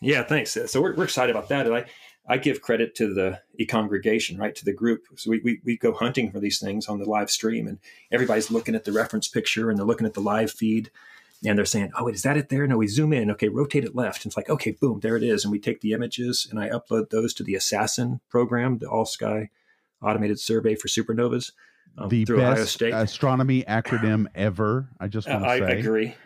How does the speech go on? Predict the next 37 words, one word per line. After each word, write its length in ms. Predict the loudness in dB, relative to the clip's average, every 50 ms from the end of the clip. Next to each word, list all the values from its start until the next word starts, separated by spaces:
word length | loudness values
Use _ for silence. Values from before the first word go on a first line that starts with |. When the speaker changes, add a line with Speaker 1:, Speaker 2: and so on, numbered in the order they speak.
| -20 _ _ -6 -2
Speaker 1:
I 100 | 2 2
agree. 380 | 2 2 4 4 4 4 4 4
Speaker 2:
<laughs> 20 | 2
Speaker 1:
Uh, 380 | 0 0 0 -2 -2 -2 0
the 100 | 2 0
assassin. 480 | 0 2 2 0 0 0 -2 -4 -6 -6 -6 -4 -4
That's, 120 | -2 2
that's 180 | 2 2 2 2
what 60 | 2 2
I'm 60 | 2
doing 200 | 4 2 2 2 2
now 120 | 0 0
'cause 120 | -2 -2 -2
it's 80 | 0
just, 200 | 0 0 -2 -2
it's 120 | -4 -4 -2
badass. 640 | 0 0 0 0 0 0 0 0 0 -2 -4 -6 -8 _ -20 -20 -20 -20 -20 -18 _ -4 -2
And, 160 | 0 2 4
uh, 120 | 4 4
Speaker 2:
That's 140 | 4 4 4
right. 200 | 4 4 4 4
Speaker 1:
yeah, 40 | 2 2
so 160 | 0 0 0
Speaker 2:
That's 220 | 0 0 -2 0
right. 220 | 0 0 0 0 0
The 140 | 0 0
assassin. 640 | 0 0 0 -2 0 0 0 0 0 -2 -2 -2 -4
Yeah. 420 | -4 -4 -4 -2 -2 -4 -4 -6 -8 -10 _ _ _
Speaker 1:
Yeah, 280 | -4 0 0 0 2 2
the 80 | 2 0
assassin 440 | 2 4 4 4 4 2 0 -2 0
Speaker 2:
<laughs> 40 | 0
Speaker 1:
program. 260 | 0 0 0 -2 -4 -4 -10 -10 -4 0
And 80 | 2
we've 140 | 2 4 4
literally, 360 | 2 2 4 4 2 2 2
we've, 200 | 2 2 0 0